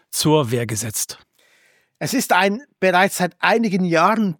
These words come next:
Speaker 2: dauernder Rechtsstreit. Er geht zurück auf einen Artikel, der auf der S-R-G-Plattform Swissinfo veröffentlicht worden ist. Dieser richtet sich vor allem an ein internationales Publikum. Der Artikel ist im Original auch deshalb auf Englisch erschienen,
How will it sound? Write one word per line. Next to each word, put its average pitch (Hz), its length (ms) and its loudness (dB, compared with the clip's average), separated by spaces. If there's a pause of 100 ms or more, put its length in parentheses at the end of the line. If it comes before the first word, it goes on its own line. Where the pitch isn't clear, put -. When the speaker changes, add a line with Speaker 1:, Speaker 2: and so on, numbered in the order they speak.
Speaker 2:
dauernder 190 460 0
Rechtsstreit. 185 1040 -2 (760)
Er 170 120 -2
geht 202 260 -2
zurück 196 360 -2
auf - 200 0
einen 175 260 2
Artikel, 214 640 -2
der 190 220 2
auf - 140 -4
der - 180 -4
S-R-G-Plattform 180 1300 0
Swissinfo 208 1000 0
veröffentlicht 190 720 -4
worden 175 240 -2
ist. 175 240 -4 (380)
Dieser 165 220 -2
richtet 170 320 -4
sich 165 300 -4
vor 160 160 0
allem 156 240 4
an 143 100 0
ein 147 80 -2
internationales 185 1080 0
Publikum. 180 580 0
Der 165 100 4
Artikel 185 420 -6
ist 208 300 -6
im 180 100 -2
Original 160 500 0
auch 151 340 0
deshalb 160 360 -2
auf 147 220 -2
Englisch 233 520 0
erschienen, 226 600 0